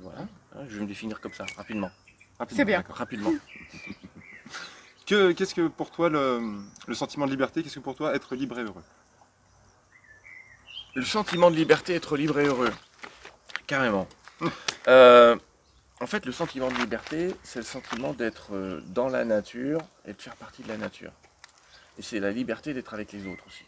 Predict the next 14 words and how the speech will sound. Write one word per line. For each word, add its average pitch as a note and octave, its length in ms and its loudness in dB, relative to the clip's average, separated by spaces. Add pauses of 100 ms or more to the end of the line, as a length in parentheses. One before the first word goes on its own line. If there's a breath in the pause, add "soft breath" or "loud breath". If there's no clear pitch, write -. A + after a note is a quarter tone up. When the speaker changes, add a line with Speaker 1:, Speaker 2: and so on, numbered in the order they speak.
(120)
Speaker 2:
Mm. G2 140 -16
Speaker 1:
C'est - 160 -20
pas A#2 80 -6
la A2+ 100 0
liberté G#2 560 -6 (360 loud breath)
simplement G#2 460 -12
d'être G2 260 -10
soi, D#3+ 280 -10 (100)
mais G#2 80 -14
c'est A2 140 -14
la G2+ 120 -12
liberté B2 560 -10 (960 loud breath)
d'être B2+ 260 -12
a-, G#2 100 -12